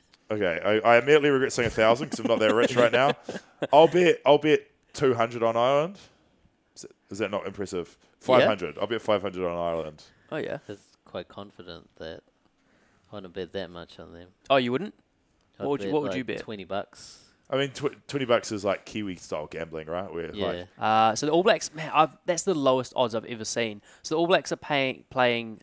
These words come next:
Speaker 2: uh, the All Blacks are paying one dollar and point zero zero one
Speaker 1: <laughs>
Speaker 2: cents
Speaker 3: Yeah, it's not even a
Speaker 2: to beat
Speaker 3: cent.
Speaker 2: Uruguay.
Speaker 1: That's,
Speaker 3: Yeah.
Speaker 1: that's to stop those professional
Speaker 2: So that's
Speaker 1: gamblers.
Speaker 2: one tenth of a
Speaker 3: Yeah.
Speaker 2: cent.
Speaker 3: To
Speaker 1: Yeah.
Speaker 3: put it, put it, like, in a multi.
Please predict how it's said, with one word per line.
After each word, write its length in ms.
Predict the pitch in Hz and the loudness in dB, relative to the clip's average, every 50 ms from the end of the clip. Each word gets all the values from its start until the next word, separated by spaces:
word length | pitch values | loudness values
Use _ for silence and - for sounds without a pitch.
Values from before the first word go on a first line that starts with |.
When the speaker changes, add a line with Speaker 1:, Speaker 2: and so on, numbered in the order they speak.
| _ | _
Speaker 2:
uh, 180 | - 113 101 95 - _ _ _ _ _ - | -8 -8 -8 -8 -10 _ _ _ _ _ -8
the 80 | - - | -4 -2
All 140 | 190 214 190 | -2 2 4
Blacks 340 | 160 120 98 - - - | 4 4 4 2 -6 -10
are 140 | - 120 113 _ | -8 -8 -8 _
paying 480 | - - - 123 117 113 110 110 107 - _ _ _ _ _ _ _ _ _ - | -8 -6 -4 -4 -4 -4 -6 -10 -12 -16 _ _ _ _ _ _ _ _ _ -20
one 600 | _ - - 120 123 139 156 165 175 196 202 196 - | _ -20 -18 -8 -4 -2 0 0 -2 -4 -8 -10 -4
dollar 480 | - 135 127 123 120 117 117 117 120 - _ _ _ _ _ _ _ _ _ _ _ _ _ _ _ _ _ - | 0 0 2 2 4 4 4 2 0 -2 _ _ _ _ _ _ _ _ _ _ _ _ _ _ _ _ _ -10
and 340 | 117 117 117 113 113 113 110 _ _ _ _ | -10 -8 -8 -10 -12 -14 -16 _ _ _ _
point 380 | - 139 131 123 110 - 117 | -8 -6 -6 -6 -8 -8 -10
zero 400 | 117 123 135 139 139 139 139 131 | -6 -2 0 2 4 4 4 2
zero 580 | 117 113 127 127 123 123 117 117 113 110 107 _ _ _ _ _ _ _ _ - - 120 120 117 - | -2 -4 -2 0 2 4 4 2 2 0 -6 _ _ _ _ _ _ _ _ -20 -20 -18 -18 -16 -10
one 340 | 233 240 247 - 240 - | -2 2 2 2 2 4
Speaker 1:
<laughs> 160 | - 277 - - | 4 4 4 4
Speaker 2:
cents 480 | - - - - - - - - - 233 | 2 2 4 4 4 4 4 -2 2 6
Speaker 3:
Yeah, 120 | 302 - | 6 6
it's 80 | - - | 6 4
not 200 | 127 113 110 - 120 | -2 2 2 2 2
even 180 | 110 110 107 | 2 -4 -6
a 60 | 104 98 | -6 -4
Speaker 2:
to 200 | - - 139 120 | -2 -2 -2 0
beat 340 | 117 143 135 131 123 110 - | 2 2 2 2 0 -2 -6
Speaker 3:
cent. 160 | - - 123 117 | -4 -2 -2 -2
Speaker 2:
Uruguay. 340 | 120 110 110 104 101 98 - _ _ - | 0 0 0 0 0 -2 -4 _ _ 6
Speaker 1:
That's, 420 | 151 170 185 - - - - 113 | 8 8 8 8 4 0 0 -2
Speaker 3:
Yeah. 180 | 110 110 104 98 _ - | -4 -8 -12 -14 _ 6
Speaker 1:
that's 280 | 175 180 175 165 - - | 6 6 6 6 0 0
to 60 | 170 | 0
stop 340 | - - - 170 160 151 - | 0 2 4 4 4 6 6
those 240 | 147 143 139 139 - | 6 4 4 4 2
professional 500 | - 127 113 117 135 120 - - 135 120 | -4 -10 -6 -6 -6 -6 -6 -8 -8 -2
Speaker 2:
So 80 | 113 120 | 4 4
that's 160 | 117 - 117 107 | 4 4 4 2
Speaker 1:
gamblers. 100 | 104 98 90 - | 4 4 4 4
Speaker 2:
one 60 | - | 4
tenth 300 | - - 165 165 151 - - | 0 0 0 -2 -2 -4 -4
of 60 | 98 | -4
a 20 | |
Speaker 3:
Yeah. 40 | 123 | -2
Speaker 2:
cent. 480 | - - 139 131 110 107 - - - _ _ - | -2 0 0 0 -2 -2 -8 -16 -18 _ _ -14
Speaker 3:
To 100 | 127 - | -6 -4
Speaker 1:
Yeah. 80 | 156 127 | -2 -2
Speaker 3:
put 120 | 117 110 | -2 -4
it, 160 | 107 95 - | -6 -8 -8
put 160 | - 113 101 | -10 -12 -12
it, 60 | 98 92 | -10 -12
like, 300 | 92 95 90 87 - 98 | -10 -8 -8 -8 -8 -10
in 100 | 90 90 | -14 -14
a 60 | 87 | -16
multi. 640 | 85 85 90 95 95 92 _ - - 85 82 85 | -14 -14 -14 -14 -14 -18 _ -18 -16 -14 -14 -16